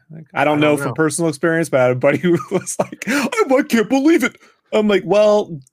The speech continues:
Speaker 1: juices are flying, bro. Like, welcome to the show." <laughs>
Speaker 2: I'm, I'm,
Speaker 1: It's
Speaker 2: I'm
Speaker 1: a family
Speaker 2: happy,
Speaker 1: show. <laughs>
Speaker 2: I'm happy to confirm I've gone forty-three years,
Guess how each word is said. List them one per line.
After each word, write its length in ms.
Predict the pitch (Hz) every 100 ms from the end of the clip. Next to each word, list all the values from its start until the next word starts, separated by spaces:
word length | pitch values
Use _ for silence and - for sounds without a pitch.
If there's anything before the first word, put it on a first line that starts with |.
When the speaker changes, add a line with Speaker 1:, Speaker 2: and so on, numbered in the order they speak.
| _
Speaker 1:
juices 400 | - 165 196 185
are 60 | 208
flying, 340 | 247 254 185
bro. 300 | 156 180 190 147
Like, 120 | 143
welcome 280 | 196 202 180
to 60 |
the 80 | 185
show." 180 | 175 220 -
<laughs> 440 | 156 - _ 135 -
Speaker 2:
I'm, 200 | 165 165
I'm, 200 | 139 170
Speaker 1:
It's 200 | 285 196
Speaker 2:
I'm 120 | 151
Speaker 1:
a 40 | -
family 360 | 175 226 143 107
Speaker 2:
happy, 80 | 101
Speaker 1:
show. 440 | - _ _ -
<laughs> 0 |
Speaker 2:
I'm 100 | 151
happy 300 | 135 165 -
to 140 | 202 202
confirm 560 | 196 175 156 151 156 156
I've 180 | 123 131
gone 280 | 139 131 120 -
forty-three 500 | 143 165 180 175 170
years, 520 | 147 147 180 185 _